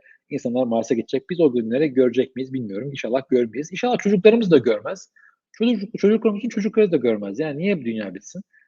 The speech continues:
Ama, e, hor görüyoruz, hor kullanıyoruz. E, şimdi çok ilginç.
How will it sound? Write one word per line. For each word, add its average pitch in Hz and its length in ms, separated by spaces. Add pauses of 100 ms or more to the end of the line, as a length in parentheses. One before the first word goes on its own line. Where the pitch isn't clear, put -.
(200)
Ama, 214 460
e, 202 360 (180)
hor 220 220
görüyoruz, 107 480
hor 185 180
kullanıyoruz. 127 640
E, - 60 (380)
şimdi 262 320
çok - 200
ilginç. 175 400